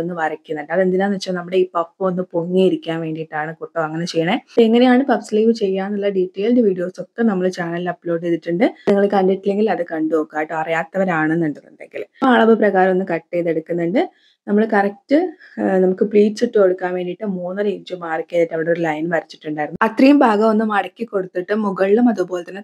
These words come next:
താഴത്തൊരു ചെറിയ നോട്ട്സ് കൊടുക്കുന്നുണ്ട്. നമുക്ക് എത്രയാണ് പ്ലീറ്റ്സ് ഇടേണ്ടതെന്ന് അറിയാൻ വേണ്ടിയിട്ടാണ് കേട്ടോ. ഫ്രണ്ടിലെ നെക്ക് ക്യാൻവാസ് പേപ്പറിലാണ്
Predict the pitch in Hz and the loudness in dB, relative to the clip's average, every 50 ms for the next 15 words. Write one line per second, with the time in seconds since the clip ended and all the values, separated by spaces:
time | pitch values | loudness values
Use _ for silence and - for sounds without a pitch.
0 | - 202 185 165 165 160 160 _ - 185 180 208 247 247 - 196 185 180 180 185 | -8 -6 -4 -4 -4 -4 -6 _ -2 0 0 0 -2 -2 -2 0 2 4 4 4
1 | 185 180 170 170 165 - - - 175 165 156 160 - 156 156 147 151 - - 165 | 4 2 0 -2 -4 -4 -2 -2 0 0 0 -2 -4 -6 -6 -6 -6 -8 -8 -8
2 | 170 175 - - 170 - _ - 180 175 175 175 180 202 208 208 185 170 160 156 | -8 -6 -6 -6 -10 -10 _ -8 -6 -4 -2 -2 -2 -2 -2 2 2 2 2 2
3 | - - 185 175 170 170 165 170 170 185 180 170 165 156 156 156 156 156 151 147 | -2 -4 -4 -4 -4 -4 -4 -4 -2 -2 -2 -4 -4 -8 -10 -10 -12 -12 -14 -14
4 | 151 151 - - 143 139 147 160 190 220 - - _ _ _ - 254 262 254 262 | -16 -18 -16 -14 -14 -10 -8 -6 -6 -6 -8 -8 _ _ _ 6 6 6 8 6
5 | 285 311 302 294 262 247 - 262 254 254 233 214 214 214 214 214 214 - 226 226 | 6 6 6 4 2 2 2 2 2 2 2 0 0 -2 -2 -4 -4 -4 -4 -4
6 | 220 220 233 240 240 226 208 208 214 | -2 -2 -2 -2 -2 -2 -4 -4 -6